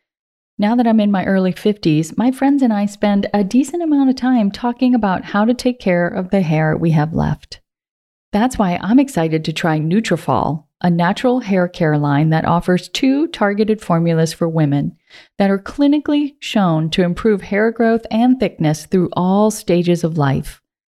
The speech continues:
Nutrafol is physician formulated to be one hundred percent drug-free. They use medical-grade botanicals in consistently effective dosages so you get the most reliable results.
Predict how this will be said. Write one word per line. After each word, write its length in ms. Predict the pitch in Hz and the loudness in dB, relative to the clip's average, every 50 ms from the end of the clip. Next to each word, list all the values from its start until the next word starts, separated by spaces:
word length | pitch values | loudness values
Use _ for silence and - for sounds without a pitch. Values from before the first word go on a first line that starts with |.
| _ _ _ _ _ _ _ _ | _ _ _ _ _ _ _ _
Nutrafol 680 | 226 240 320 311 - 247 - - 185 175 170 175 185 - | 0 0 0 0 0 -2 0 0 0 2 2 0 0 0
is 160 | 190 - - | -2 -4 -2
physician 480 | - 196 180 196 226 220 - 294 277 269 | -2 -2 0 0 0 0 0 0 0 0
formulated 680 | - - 196 196 185 175 170 170 165 170 175 175 170 | 0 0 0 0 0 0 0 0 0 0 0 -2 -2
to 80 | - | -2
be 160 | 175 180 170 160 | -2 0 0 2
one 240 | 156 160 160 160 | 2 2 2 0
hundred 560 | 160 - - - 208 208 214 247 262 262 262 - | -2 -4 -4 -2 -2 0 2 2 2 0 0 -2
percent 540 | 277 277 269 - - 196 185 175 - - | -4 -4 -2 -2 0 0 0 0 -2 -4
drug-free. 880 | - - 175 170 165 165 160 - - - 160 156 143 123 120 139 135 - _ _ _ _ _ _ | -2 -2 0 0 0 -2 -6 -8 -4 0 2 2 2 2 0 -2 -2 -6 _ _ _ _ _ _
They 80 | - 185 | -2 0
use 260 | 185 175 170 165 156 | 2 0 0 0 0
medical-grade 640 | 165 156 156 165 196 - 247 240 233 233 226 233 226 | 0 0 0 0 0 0 0 0 2 2 0 0 0
botanicals 720 | - 240 - - 190 175 165 165 165 165 170 165 165 160 - | -2 -4 -4 -2 -2 -2 0 -2 -2 0 2 2 2 0 -2
in 180 | - 160 156 151 | -2 -2 -2 0
consistently 880 | - - 156 147 - - 214 220 220 - 294 277 269 247 269 269 262 - | 0 -2 -2 -2 0 -2 -2 -2 -2 -4 -6 -2 0 2 2 2 2 0
effective 540 | 220 - - 202 190 190 - 226 214 185 - | -4 -4 -2 -2 -4 -2 -2 -4 -4 -2 0
dosages 560 | 180 165 160 156 - 151 151 - 147 143 143 | 0 0 0 -2 -4 -4 -2 0 0 0 -2
so 180 | - - 175 | -2 -2 -2
you 320 | 170 175 175 208 247 269 285 | -2 0 0 2 2 2 0
get 400 | 285 - 196 190 190 190 - - | 0 0 0 0 -2 -2 -4 -4
the 80 | 185 | -4
most 460 | 175 165 175 190 214 226 220 - - - | -2 0 2 2 2 0 -2 -2 -2 0
reliable 640 | 254 240 208 175 165 170 175 170 160 165 160 156 | 2 2 2 2 2 0 0 0 0 0 2 2
results. 680 | 156 160 151 - 139 123 117 110 - - - - - | 2 0 0 0 0 0 -2 -2 -6 -12 -16 -16 -16